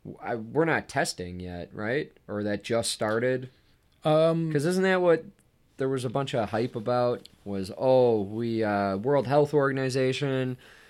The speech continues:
Speaker 1: developed a test early on for it. Sixty countries took it. The United States turned it down."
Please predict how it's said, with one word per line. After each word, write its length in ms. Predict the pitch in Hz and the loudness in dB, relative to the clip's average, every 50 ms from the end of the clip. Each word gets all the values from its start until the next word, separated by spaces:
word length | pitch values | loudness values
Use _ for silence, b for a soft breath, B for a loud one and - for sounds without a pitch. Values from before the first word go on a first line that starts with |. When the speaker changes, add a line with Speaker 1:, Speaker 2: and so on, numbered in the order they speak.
| B B B B _ _ _ - | B B B B _ _ _ -4
Speaker 1:
developed 560 | 107 143 135 110 139 147 151 147 139 135 - 143 | -2 -2 0 4 6 6 8 8 6 4 2 0
a 60 | 127 | 0
test 400 | - - 151 139 135 131 - - | 0 2 4 4 4 4 2 -2
early 340 | 131 131 131 131 131 123 120 | 0 0 2 2 2 2 0
on 300 | 120 120 120 120 120 120 110 | 0 0 0 0 -2 -4 -4
for 360 | - 127 123 123 120 117 117 | -2 0 0 2 4 4 4
it. 340 | 117 117 117 113 - - _ - _ | 4 2 0 -2 -4 -12 _ -20 _
Sixty 540 | - - - - - 165 151 - - 147 135 | -8 -4 -2 0 0 0 -2 -2 -4 -4 -2
countries 480 | - 156 143 131 127 - 139 127 120 | -2 -2 -2 -2 -2 -4 -4 -4 -4
took 280 | - - 131 123 120 - | -4 -2 -2 -2 -2 0
it. 300 | 127 123 120 120 120 - | 0 0 0 0 -2 -4
The 100 | - 120 | -6 -4
United 420 | 117 113 120 127 131 127 120 113 - | -4 -2 0 0 0 0 0 -2 -4
States 380 | - - 127 120 117 110 - - | -2 0 0 0 0 -2 -4 -6
turned 260 | - 127 120 113 117 | -4 -4 -4 -2 -4
it 100 | 113 107 | -4 -4
down." 560 | - 110 107 113 110 110 110 107 107 113 113 | -4 -4 -4 -4 -4 -4 -4 -4 -6 -8 -10